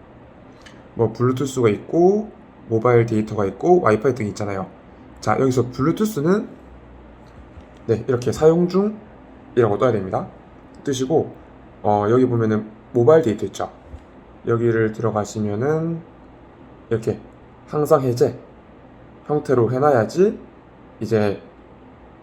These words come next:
아, 이렇게 항상 해제 형태로 해놔야 되고요. 그리고 와이파이도, 와이파이도 이렇게 항상 해제를 해놔야지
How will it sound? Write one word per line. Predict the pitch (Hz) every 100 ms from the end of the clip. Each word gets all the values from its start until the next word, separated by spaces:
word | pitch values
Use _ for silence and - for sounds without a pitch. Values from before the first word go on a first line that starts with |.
| - - - - - -
아, | 120 117
이렇게 | 120
항상 | 120 165 165
해제 | 127 143
형태로 | 139 127
해놔야 | 120 139
되고요. | 104 - 120 - - - - - - - - - - -
그리고 | - 101 98 147 156 170 170 - - - - - - - - -
와이파이도, | 101 101 104 120 110 101 151 165 170 180 - - - - - - - - - - - - - - - - - - - - - - - - - - - - - - - - - - - - - - - -
와이파이도 | 110 110 120 117
이렇게 | 101 92 104
항상 | 117 127 131
해제를 | 123 127 135 147 - - - - - -
해놔야지 | 120 131 156 151 - 107 104 98 160 220